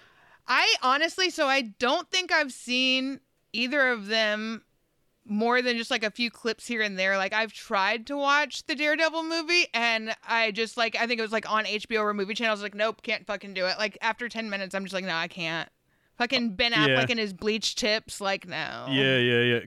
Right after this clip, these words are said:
Speaker 2: Colin Farrell trying to be Bullseye. Yeah, I, I
Speaker 1: Oh,
Speaker 2: watched
Speaker 1: God.
Speaker 2: it. I watched it at the Flicks. I, I remember,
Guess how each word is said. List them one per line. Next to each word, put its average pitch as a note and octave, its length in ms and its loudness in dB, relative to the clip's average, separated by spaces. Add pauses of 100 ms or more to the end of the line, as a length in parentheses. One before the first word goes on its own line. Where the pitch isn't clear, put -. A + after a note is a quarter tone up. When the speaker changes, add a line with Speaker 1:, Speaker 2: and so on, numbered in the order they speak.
(160)
Speaker 2:
Colin D3 220 2
Farrell C3+ 280 2
trying C3 180 -2
to B2 60 -2
be A#2+ 80 2
Bullseye. A#2 540 2 (480)
Yeah, C#3 280 2
I, D#3 320 4
I - 20 4
Speaker 1:
Oh, A3 60 2
Speaker 2:
watched F#3+ 180 4
Speaker 1:
God. G3 420 2
Speaker 2:
it. F#3+ 60 -16 (180)
I F3+ 80 2
watched F#3+ 260 2
it G3 80 0
at F#3 100 4
the D#3 80 0
Flicks. D3 480 0
I, C3+ 480 4 (100)
I - 40 0
remember, C#3+ 500 4